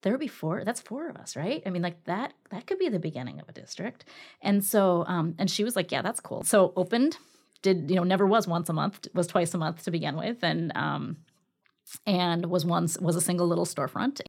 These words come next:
And over the course of that year, we, you know, were like, "Yeah, you should join us." And by the end of the year, we had two more shops open. People who had said, "Yeah, we wanna be here," you know, like, "We wanna open shops." We're like, "You should do that here." And, you know, it's like, when we collaborate, right, it makes sense. And when we encourage each other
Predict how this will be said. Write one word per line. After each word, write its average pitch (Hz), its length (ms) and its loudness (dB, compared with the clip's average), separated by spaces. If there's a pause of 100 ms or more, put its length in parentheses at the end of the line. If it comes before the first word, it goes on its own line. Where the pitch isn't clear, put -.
(140)
And 190 180 4
over 185 220 4
the 180 100 4
course 170 240 2
of 170 80 -2
that 165 160 4
year, 175 500 2
we, 165 540 2
you 170 80 -2
know, 165 140 0
were - 80 -4
like, - 200 -6
"Yeah, 311 160 -6
you 285 80 -8
should 277 160 -10
join 320 200 -4
us." 202 120 -2
And 175 60 -4
by 175 100 0
the 175 160 -4
end 180 160 -2
of 196 60 0
the 202 80 -2
year, 170 320 0
we 185 180 -4
had 165 200 -4
two - 160 -2
more 170 360 0
shops - 320 -6
open. - 380 -4
People 180 220 0
who 175 40 4
had 170 100 2
said, 165 120 2
"Yeah, 185 140 6
we 170 80 4
wanna 165 180 2
be 170 120 0
here," 175 220 0
you 180 60 -2
know, 165 100 0
like, 165 160 -2
"We 180 60 2
wanna 170 180 2
open 165 160 -2
shops." 180 220 0
We're 185 60 -6
like, 190 80 -10
"You 240 60 -10
should - 120 -8
do 240 120 -6
that 220 100 -4
here." 208 320 0
And, 170 180 -2
you 185 60 0
know, 156 80 0
it's 180 140 -4
like, 190 140 -4
when 190 120 0
we 185 80 -4
collaborate, 262 680 -4 (120)
right, 202 260 -4 (760)
it 220 140 0
makes 226 220 -4
sense. 269 380 -4
And 180 200 0
when 175 180 0
we 170 440 -2 (180)
encourage 208 380 -2
each 185 120 -6
other 214 380 -2